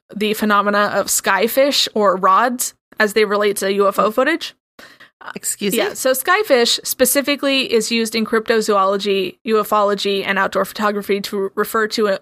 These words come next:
Speaker 1: elongated artifacts in the form of light rods on cameras, like orbs, but, like, Tic Tac shaped.
Speaker 2: Okay.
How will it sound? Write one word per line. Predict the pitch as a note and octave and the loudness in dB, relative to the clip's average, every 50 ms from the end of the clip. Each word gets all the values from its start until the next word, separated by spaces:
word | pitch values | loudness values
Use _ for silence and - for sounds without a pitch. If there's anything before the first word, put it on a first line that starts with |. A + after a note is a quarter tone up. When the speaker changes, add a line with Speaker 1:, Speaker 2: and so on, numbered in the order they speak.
| _ | _
Speaker 1:
elongated | - G#3+ G#3 G#3 G#3 G#3+ A3 A3+ A3+ B3 B3 G#3+ A#3 A#3 A3+ G#3+ - - _ _ _ | -2 0 0 2 0 0 0 0 0 0 0 0 2 0 0 -2 -6 -12 _ _ _
artifacts | - - G#3 G#3 A3+ - A#3 A#3 B3 B3+ - - - | -2 0 0 0 0 0 0 0 0 0 -2 -6 -4
in | - A3 G#3+ | -2 -2 -2
the | G3+ G3+ | -2 0
form | - A3 G#3+ G#3 G#3 | 0 0 2 2 2
of | F#3 F#3 | 0 0
light | F#3 G3+ G3 F3+ - | 2 2 2 2 2
rods | G3 F#3 E3+ F3 F3+ F#3 - - - - _ _ _ - | 2 2 2 2 2 0 -4 -6 -8 -10 _ _ _ -4
on | G#3+ G#3 | -4 -2
cameras, | G3+ G#3 F3 - G3 - | 0 -2 -2 -2 -2 -2
like | A3+ A3 G#3+ - | -2 -2 0 0
orbs, | G#3+ G#3+ A3 A3+ A3 A3+ A3 - | 2 2 2 2 0 -2 -4 0
but, | - G3 F#3 - | 0 0 2 2
like, | - G3+ F#3+ F#3+ | 2 0 0 0
Tic | - - F#3 - | -2 -4 -4 -2
Tac | - F#3+ A2 - | -2 -2 -2 -2
shaped. | - A#2 G#2 - - - - - _ _ _ _ _ _ _ _ _ _ _ _ _ _ - - - | -4 -4 -4 -6 -8 -12 -18 -20 _ _ _ _ _ _ _ _ _ _ _ _ _ _ -12 -4 0
Speaker 2:
Okay. | A3+ A#3 B3 - B3+ G3+ - | 0 0 2 2 0 -2 -2